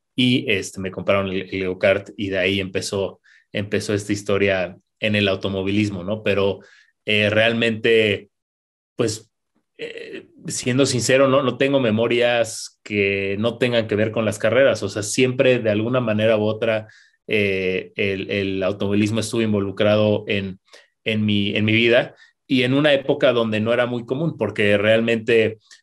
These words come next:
eh, ahora a mí me, me da mucho gusto ver, eh, que, no sé, las gorras de Mercedes o las chamarras de Red Bull, eh, o de Ferrari ahora ya son como, como parte de, de la cultura pop, ¿no? O sea, todo el mundo se las pone y así, pero,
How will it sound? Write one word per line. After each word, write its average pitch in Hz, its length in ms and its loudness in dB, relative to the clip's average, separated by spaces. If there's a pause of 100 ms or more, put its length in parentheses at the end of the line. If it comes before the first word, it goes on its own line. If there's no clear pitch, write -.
(160)
eh, 104 220 0
ahora 113 600 4
a 104 60 0
mí 107 160 0
me, 107 380 0
me 104 140 -2
da 107 120 2
mucho 107 260 -6
gusto 107 420 -2
ver, 104 420 2 (260)
eh, 98 640 -2
que, 98 300 0
no 104 140 0
sé, 110 180 2
las 101 180 2
gorras 113 300 4
de 110 80 2
Mercedes 110 800 0
o 95 80 -4
las 95 160 -2
chamarras 107 460 2
de 101 100 2
Red 104 240 0
Bull, 107 420 0 (320)
eh, 104 300 2
o 95 120 2
de 98 100 2
Ferrari 110 520 2
ahora 107 280 4
ya 107 160 2
son 113 220 -8
como, 98 460 -2 (260)
como 104 300 -2
parte 113 380 2
de, 104 280 2
de 104 120 0
la 101 160 0
cultura 113 480 0
pop, 123 220 2
¿no? 113 160 0
O 113 60 0
sea, 110 220 0
todo 120 160 2
el 120 60 -6
mundo 120 240 -2
se 110 120 -2
las 98 180 -4
pone 110 340 2
y 98 60 2
así, 113 260 -4
pero, 98 460 0